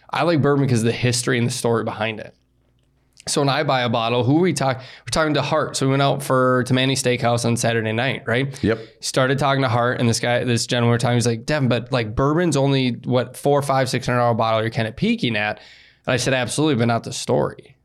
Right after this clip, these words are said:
Speaker 1: The story doesn't peak at six hundred dollars." And right away, Hart started to understand where there's bottles that are three, four, five, six, seven grand that, yeah, they're gonna be slightly better than a five or six hundred dollar bottle, but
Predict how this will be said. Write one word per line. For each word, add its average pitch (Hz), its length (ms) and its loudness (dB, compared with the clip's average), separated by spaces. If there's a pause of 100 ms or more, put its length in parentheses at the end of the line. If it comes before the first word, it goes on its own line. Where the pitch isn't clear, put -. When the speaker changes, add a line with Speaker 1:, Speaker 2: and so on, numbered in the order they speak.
Speaker 1:
The 135 60 -2
story 143 280 2
doesn't 113 280 -2
peak 135 320 0
at 120 120 -6
six 120 220 -6
hundred 107 220 -4
dollars." 104 420 0 (800)
And 131 160 2
right 139 160 2
away, 139 220 2
Hart 131 320 -2
started 123 260 0
to 117 60 2
understand 143 560 0
where 123 220 2
there's 139 200 0
bottles 135 400 0
that 120 140 0
are 117 80 -2
three, 139 260 0
four, 127 240 0
five, 120 240 0
six, - 240 -6
seven 117 280 0
grand 123 580 -2 (460)
that, 117 300 0
yeah, 147 380 0
they're 151 140 2
gonna 175 120 2
be 147 80 2
slightly 139 520 -2
better 127 560 0
than 127 120 -2
a 120 60 0
five 123 260 0
or 120 60 -4
six 117 220 -8
hundred 113 140 0
dollar 113 180 2
bottle, 110 280 0
but 117 280 -6